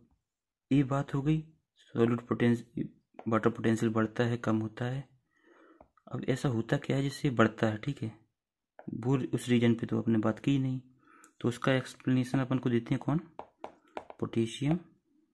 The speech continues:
mylate theory से मिलता है, ठीक है।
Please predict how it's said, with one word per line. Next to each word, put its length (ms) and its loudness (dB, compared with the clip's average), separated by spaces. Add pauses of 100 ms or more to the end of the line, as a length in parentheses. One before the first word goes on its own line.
mylate 540 0 (1200)
theory 300 2
से 120 0
मिलता 320 0
है, 80 -6
ठीक 220 -8
है। 100 -8